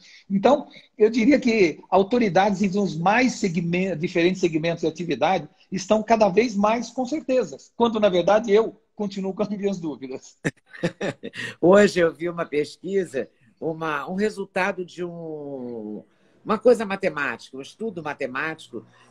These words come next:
Speaker 2: que eu anotei porque é fantástico. Diz o seguinte, noventa e sete por cento do vírus acabará no Brasil dia trinta de maio. <laughs> Noventa e nove por cento dia nove de junho.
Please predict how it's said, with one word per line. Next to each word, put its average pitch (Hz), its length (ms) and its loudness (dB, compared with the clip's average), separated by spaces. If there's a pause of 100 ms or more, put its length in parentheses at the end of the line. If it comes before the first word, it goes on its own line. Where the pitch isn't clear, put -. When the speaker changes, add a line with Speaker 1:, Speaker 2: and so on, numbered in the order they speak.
(120)
Speaker 2:
que 160 100 -8
eu 175 100 -2
anotei 180 540 -4
porque 160 340 -10
é 151 120 0
fantástico. 139 640 -10
Diz 165 240 -16
o 156 60 -20
seguinte, 117 500 -14
noventa 180 400 -12
e 190 40 -14
sete 165 360 -6
por 151 140 -18
cento 131 420 -14
do 117 160 -14
vírus 131 480 -8
acabará 131 640 -4
no 160 80 -18
Brasil 131 580 -12 (380)
dia 139 220 -8
trinta 175 460 -10
de 165 100 -14
maio. 113 360 -8 (480)
<laughs> - 540 -10
Noventa 165 560 -2
e 190 60 0
nove 180 380 -2
por 160 160 -12
cento 170 500 -12
dia 175 220 -8
nove 165 520 -8
de 170 160 -14
junho. 131 540 -12